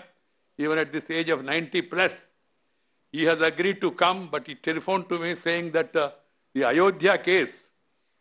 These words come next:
is being heard by the Supreme Court on day-to-day basis. So coming here and again going back the same day, and also his preoccupation,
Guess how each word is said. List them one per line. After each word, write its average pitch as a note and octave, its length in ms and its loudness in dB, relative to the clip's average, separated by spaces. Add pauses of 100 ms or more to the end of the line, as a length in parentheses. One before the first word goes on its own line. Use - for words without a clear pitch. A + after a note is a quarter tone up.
is B2 80 -10
being F3+ 280 2
heard F#3 300 4
by F#3 100 4
the F3 120 2
Supreme F3+ 340 -4
Court F#3 360 0
on D3+ 200 -4
day-to-day F3+ 340 2
basis. D#3 400 0 (840)
So D#3+ 100 2
coming F3+ 400 0
here G3 320 2
and F#3+ 80 0
again F#3+ 340 2
going F#3+ 280 2
back F#3+ 240 2
the F#3+ 120 -2
same F#3 280 -2
day, F3 320 2 (1160)
and D#3 100 -2
also F3+ 340 4
his D3+ 220 2
preoccupation, F3+ 840 0